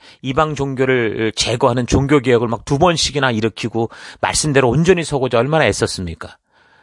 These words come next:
어? 또 성전을 수리하다가, 어, 율법책을 발견해서 정말 회개하고 정말 말씀으로 가는 나라를 세우기 위해서 굉장히 애썼죠. 그래서 성경에 의하면 우리가 살폈던 것처럼 이스라엘 역사 속에서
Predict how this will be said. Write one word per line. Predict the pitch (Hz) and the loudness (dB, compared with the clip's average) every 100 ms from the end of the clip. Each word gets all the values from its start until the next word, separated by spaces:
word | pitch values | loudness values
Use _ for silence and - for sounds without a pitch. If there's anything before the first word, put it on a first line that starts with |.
| - | -6
어? | 151 - | -6 -2
또 | 156 | 0
성전을 | 196 175 160 147 | 2 4 2 2
수리하다가, | 196 175 147 131 123 127 - - | 0 2 2 2 2 0 -2 -6
어, | 143 | -4
율법책을 | 117 127 - - 139 123 | 0 2 2 0 0 2
발견해서 | 123 104 107 117 113 127 | 0 0 -2 -2 -2 -4
정말 | 120 120 123 | -4 -4 -6
회개하고 | - - 233 180 170 139 127 135 | -8 -4 -2 0 0 0 0 0
정말 | 131 147 - - - | 0 -2 -6 -18 -6
말씀으로 | 101 117 - 208 196 | -2 -2 2 4 4
가는 | 175 175 165 | 4 2 2
나라를 | 104 120 156 | 2 2 2
세우기 | 151 175 165 | 0 -2 -2
위해서 | 143 147 | -2 -4
굉장히 | - 123 131 151 139 | -2 -2 0 -2 -2
애썼죠. | 104 - 110 - 90 - - | -4 0 -2 -2 -10 -10 -2
그래서 | 202 180 | 0 2
성경에 | 220 220 185 170 | 2 2 2 4
의하면 | 135 120 127 202 | 4 4 4 2
우리가 | 131 127 | 2 2
살폈던 | 147 139 131 123 110 | 2 0 0 0 -2
것처럼 | 104 151 220 - - - - - | 0 2 2 0 -16 -20 -16 -2
이스라엘 | 147 156 - 185 156 | 0 2 2 4 4
역사 | 117 139 | 4 2
속에서 | 127 139 120 - 185 214 240 | 0 -2 -2 0 4 4 4